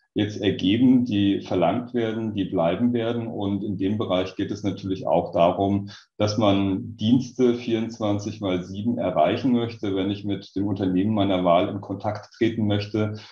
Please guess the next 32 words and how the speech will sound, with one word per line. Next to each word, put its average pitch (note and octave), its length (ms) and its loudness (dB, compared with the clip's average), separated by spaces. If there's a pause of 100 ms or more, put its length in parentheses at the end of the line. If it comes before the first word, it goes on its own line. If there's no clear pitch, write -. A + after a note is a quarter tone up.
(180)
möchte G2+ 280 -2
ich - 80 -12
das G#2 200 0
auf G2+ 160 -2
ein G2 120 2
Medium G2+ 320 4
machen, G2+ 280 0
was G2 180 -4
mir G2+ 120 0
gerade F2+ 380 2
am F2+ 100 -4
besten F2+ 380 -6
passt. D3+ 440 0
Wenn A2+ 100 0
es B2+ 100 -4
natürlich G#2+ 520 0
abends - 380 4
ist, B2 420 -2 (300)
ich G#2+ 160 -8
gemütlich G#2+ 440 -2
im G2 120 -2
Sessel G#2 300 0
sitze, A2 400 -2
möchte G2 300 -4
ich - 100 -12
das G2 180 -2
Ganze F#2+ 320 0
natürlich F#2+ 460 -2
über F2+ 160 -2
einen F2 100 0
Chat A#2+ 320 -4
machen. A#2+ 500 4